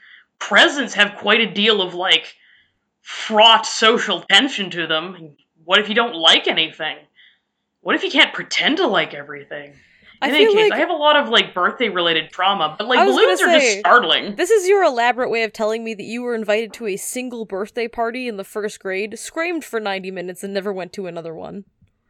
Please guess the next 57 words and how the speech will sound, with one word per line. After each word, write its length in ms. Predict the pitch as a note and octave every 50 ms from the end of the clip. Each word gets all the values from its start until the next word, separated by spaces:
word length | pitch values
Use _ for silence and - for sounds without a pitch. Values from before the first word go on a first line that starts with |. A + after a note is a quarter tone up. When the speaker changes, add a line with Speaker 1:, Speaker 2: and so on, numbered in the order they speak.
| _ _ _ _
Speaker 1:
Yeah, 140 | - A#3+ B3 B3
I 80 | B3
got 280 | C4 E4+ E4+ F#3+ - -
a 60 | -
tummy 320 | - F#3 F3 F3+ F#3 E3
ache. 400 | D3+ D3 D3 D3 D3 - - - _ _ _ _ _ _ _ _ _ _ _ _ _ _ - - _ _ E4 F4
Speaker 2:
Aw. 540 | F#4+ E4 B3+ F#3+ E3 D#3+ F3 F3+ F#3 F#3 G#3 _ _ _ _ _ _ _ _ _ _ _
Speaker 1:
Just 180 | G#3+ G#3 - -
got 160 | A#3 A#3+ A#3
so 140 | - B3+ A#3+
excited, 420 | A#3+ A#3+ - - A3+ G3 G#3 G3 E3+
and 80 | E3+ E3+
I, 220 | E3 E3 F3+ F#3 - -
I 180 | F3+ F3 F3
ate 160 | F#3 F#3+ G3 G3
a 140 | F#3 F3+ -
birthday 300 | E3+ F3 G3+ - F3+ D#3+
cake, 200 | D#3+ D#3+ D#3 D#3
and 80 | D#3
it 40 | D#3+
was 100 | D#3 D3+
really 220 | D#3+ E3+ F3+ F3 D#3+
loud, 360 | D3 D3 D#3 D#3+ D#3+ D3+ D3+ D3+
and, 200 | D3 D3 D3 D3
you 140 | D#3 F3+
know, 180 | F3+ E3 D3+ C#3+ _ _
bowling. 460 | - C#3+ E3 F3 D#3+ D3 C#3 C#3+ C#3 _ _ _ _ _ _ _ _ - _ _ _ _ _ - _
Just, 200 | G#3+ G3+ G3 G3
it 60 | G3
was 100 | G3 F3+
a 40 | D#3+
lot. 420 | C#3+ C#3+ D3 D#3 E3 D#3+ D3+ D#3 -
It 60 | A3
was 80 | F#3 F3
Speaker 2:
It's 20 |
a 40 | G3+
Speaker 1:
a 20 |
Speaker 2:
lot. 180 | F3+ F3 - D3
Speaker 1:
lot. 280 | E3+ - E3 - - - -
Speaker 2:
It's 180 | A3+ G#3+ -
a 40 | G3
lot. 360 | F3+ F3 E3+ E3+ E3+ - _ _ _ -
Speaker 1:
It 40 | G3+
was 80 | F#3+ E3+
a 40 |
lot. 440 | D#3 D3+ D3+ D#3+ E3+ D#3+ D#3 - - - _ _
Speaker 2:
I 120 | - C#4+ F4+
just 200 | E4+ G#4+ A4+ -
Speaker 1:
That 60 | -
was 80 | G#3+ G#3
Speaker 2:
feel 60 | A4+ A4
Speaker 1:
enough 120 | - -
Speaker 2:
like 140 | G4+ F#4+ -
Speaker 1:
birthday 380 | E3+ E3+ G3 G3 - F3 E3
for 160 | D#3+ - D#3+ D#3
one 160 | D3+ D#3+ F3+
lifetime. 480 | E3 D3+ C#3+ - _ - D#3+ D#3 -